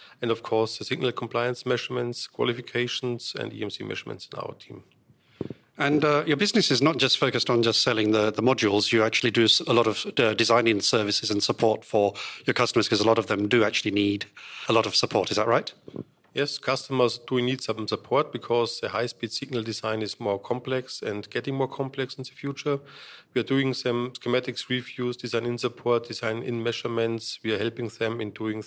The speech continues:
Speaker 1: their, their reviews, their qualifications, and this is one of the major support tasks from our side.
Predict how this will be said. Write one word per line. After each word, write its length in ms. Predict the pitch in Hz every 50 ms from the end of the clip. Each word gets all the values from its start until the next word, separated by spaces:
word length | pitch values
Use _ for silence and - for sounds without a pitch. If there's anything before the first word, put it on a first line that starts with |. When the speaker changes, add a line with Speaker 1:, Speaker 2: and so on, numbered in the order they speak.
| -
Speaker 1:
their, 220 | - 107 107 104 101 101 - - - - - - -
their 120 | - 107
reviews, 440 | 104 113 120 - - - 117 113 -
their 100 | - 117
qualifications, 1040 | 101 - 117 117 113 113 127 117 - - 117 117 113 - - - 117 113 110 - - - - - - - - - - _ -
and 240 | - 113 110 110 113
this 320 | 113 - 113 107 - - -
is 320 | - 117 - - - - -
one 140 | 117 107 110
of 200 | 107 - - -
the 80 | 110
major 280 | 104 101 110 107 - 117
support 440 | - 110 - - - 107 110 - -
tasks 300 | - 98 98 95 - _
from 140 | - - -
our 160 | - 92 90
side. 300 | - - - - - -